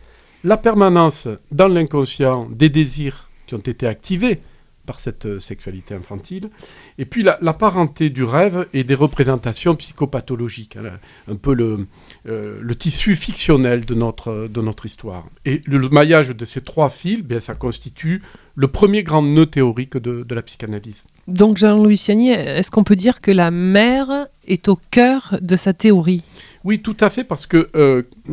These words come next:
Speaker 1: quand il a, il étudie la figure de la mère, eh bien, on voit qu'elle, il, elle est au centre de l'articulation, parce que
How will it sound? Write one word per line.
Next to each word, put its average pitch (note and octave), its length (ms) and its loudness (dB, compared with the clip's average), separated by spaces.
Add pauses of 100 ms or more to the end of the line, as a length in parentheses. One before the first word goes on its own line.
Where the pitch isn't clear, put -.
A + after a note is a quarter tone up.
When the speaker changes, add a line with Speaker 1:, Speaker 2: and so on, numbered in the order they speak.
(260)
Speaker 1:
quand G3 220 -2
il E3+ 120 4
a, D3+ 120 2
il C#3+ 160 -2
étudie C#3+ 400 -4
la A2 140 -4
figure A#2 340 -10
de G#2+ 80 -6
la G#2+ 140 -2
mère, G3 300 0
eh C3 40 -4
bien, A#2+ 180 -2
on C3+ 60 2
voit F#3+ 160 2
qu'elle, D#3 280 -2
il, C#3 180 -4
elle C#3+ 140 -2
est C#3+ 120 -4
au G3 60 -2
centre F#3 340 -2
de A2+ 80 -4
l'articulation, C3+ 720 -2
parce E3 160 -6
que D#3+ 160 0